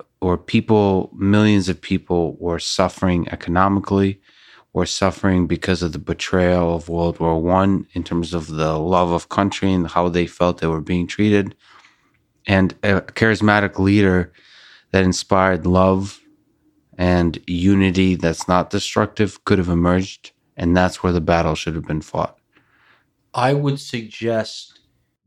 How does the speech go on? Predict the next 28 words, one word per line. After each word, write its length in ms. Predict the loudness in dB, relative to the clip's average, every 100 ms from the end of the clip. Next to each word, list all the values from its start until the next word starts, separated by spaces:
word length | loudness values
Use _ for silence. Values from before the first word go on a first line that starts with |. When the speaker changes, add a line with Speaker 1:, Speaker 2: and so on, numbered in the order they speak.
| _ -10
Speaker 2:
that 340 | -4 -4 -4 _
we 280 | -6 0 2
need 320 | 4 2 0
to 100 | -4
take 380 | -6 0 0 2
into 280 | 0 2 0
account 460 | -2 -2 -2 -2 -6
the 80 |
context 880 | -8 -4 -2 -4 -2 -2 -2 -6 -14 -2
of 260 | -2 -2
the 60 | -6
times 680 | -6 -4 -2 -2 -6 -8 -8
that 140 | -6
led 320 | -2 -2 -2
to 140 | -4 -6
Hitler's 440 | -4 -4 -4 -2
rise 300 | -4 -4 -6
of 100 | -8
power 420 | -4 0 0 -2
and, 200 | -2 -2 0
and, 240 | -2 -2 -2
and 300 | 0 0 -2
created 480 | 0 2 4 2 0
the 60 |
conditions 640 | -2 -2 0 0 0 -2 -2
where 180 | -4
his 200 | -2 -2 -4 -6
message 540 | 0 0 0 -6 -6